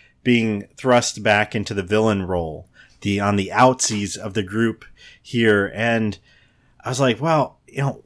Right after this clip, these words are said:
when's the last time he was actually seen as a villain in season two?" Because this was kind of a trending storyline,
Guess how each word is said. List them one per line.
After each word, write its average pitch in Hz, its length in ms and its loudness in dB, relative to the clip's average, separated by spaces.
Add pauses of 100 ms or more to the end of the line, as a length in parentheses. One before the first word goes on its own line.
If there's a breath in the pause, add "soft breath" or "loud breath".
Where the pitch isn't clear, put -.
when's 190 200 -2
the 277 60 0
last 247 300 4
time 226 160 0
he 180 100 0
was 180 280 0
actually 110 560 2
seen 127 420 -2
as 110 240 -2
a 107 80 0
villain 107 560 -2
in 98 200 -8
season 98 380 -6
two?" 131 220 0
Because 101 320 -2
this 151 240 -6
was 160 380 2 (340 loud breath)
kind 139 180 2
of 107 80 2
a - 40 -16
trending 110 680 -2 (340)
storyline, 92 1000 0